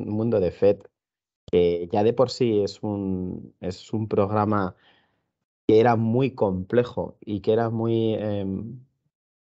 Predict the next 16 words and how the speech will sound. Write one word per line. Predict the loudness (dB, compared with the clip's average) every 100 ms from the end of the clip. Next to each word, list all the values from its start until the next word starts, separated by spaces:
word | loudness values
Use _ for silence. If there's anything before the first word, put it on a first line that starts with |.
| _ _
sobre | -6 -2 0
todo | 2 2
muy | 2 4
competitivo, | 2 2 -2 -2 -4 -2 -2 -2
y | -4 -8 -8 -8
las | -10
primeras | -8 -2 0 0
convocatorias | 0 -4 -4 -2 0 0 -2
casi | -6 -6 -4 -4 -6 -14 -20 -20 -20 _
llegábamos | -6 0 2 2 0 -2
a |
recibir | -2 -2 -2 -2
mensajes | -2 -2 -4 -2 -2 -2
de | -4
desmoralización | -2 0 0 0 -2 -2 2 2 2
total | 0 2 2 0 -4